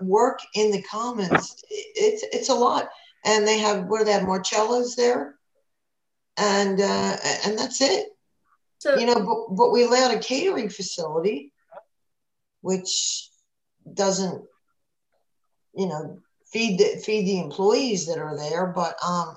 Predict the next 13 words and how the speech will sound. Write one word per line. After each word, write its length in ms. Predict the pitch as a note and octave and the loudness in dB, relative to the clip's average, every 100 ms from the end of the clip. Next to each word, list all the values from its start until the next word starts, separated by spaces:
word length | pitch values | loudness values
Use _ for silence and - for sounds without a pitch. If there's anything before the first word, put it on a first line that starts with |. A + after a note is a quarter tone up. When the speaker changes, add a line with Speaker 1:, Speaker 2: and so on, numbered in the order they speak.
| - | -4
Speaker 1:
yeah, 180 | G3 - | -2 0
I 160 | G3 | 0
think 300 | B3+ - G#3 | -2 -4 -8
expanding 600 | - - - G3 F#3+ D#3+ D3 | -6 -8 -10 -10 -8 -8 -6
restaurant 520 | G#3+ B3+ - - - | -4 -4 -6 -10 -8
use 280 | C#3+ D3 D#3+ | -8 -8 -12
in 80 | D#3 | -12
there 260 | D3 C#3+ | -10 -8
is 220 | D3 - _ _ _ _ - | -10 -14 _ _ _ _ -10
Speaker 2:
Well, 300 | D4 C#4+ - | -6 -6 -8
would 400 | C4 A#3 C#4+ B3 | -12 -4 -2 0
that 280 | C#4 C#4 D#4+ | 2 2 0
mean 360 | D#4 D4+ C#4+ | -4 -2 -4